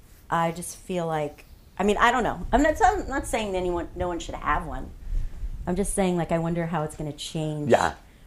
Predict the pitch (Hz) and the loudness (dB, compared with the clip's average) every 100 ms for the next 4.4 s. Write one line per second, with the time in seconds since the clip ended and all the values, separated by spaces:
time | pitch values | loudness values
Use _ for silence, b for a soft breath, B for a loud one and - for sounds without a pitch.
0 | b - - 151 156 - 160 151 151 131 | b -20 -10 -4 -4 -4 -8 -6 -8 -10
1 | - 143 139 143 139 - 135 135 131 139 | -10 -8 -8 -8 -10 -10 -12 -6 -4 -4
2 | 143 - - - - B B B - 151 | -6 -12 -16 -16 -20 B B B 2 4
3 | 147 147 - - - - 147 131 143 135 | 4 0 -2 -10 -6 0 2 2 2 2
4 | - 117 107 | -2 0 2